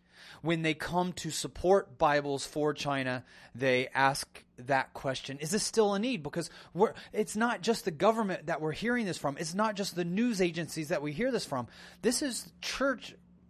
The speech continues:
Uh, these are church people. These are Christians that we trust. These are brothers and sisters that we break bread with. These are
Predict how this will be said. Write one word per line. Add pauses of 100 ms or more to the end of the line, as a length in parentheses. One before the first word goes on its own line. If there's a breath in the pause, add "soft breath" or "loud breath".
(140)
Uh,
these
are
church
people.
These
are (280 loud breath)
Christians (240 loud breath)
that
we
trust.
These
are
brothers
and
sisters (240 loud breath)
that
we
break
bread
with.
These
are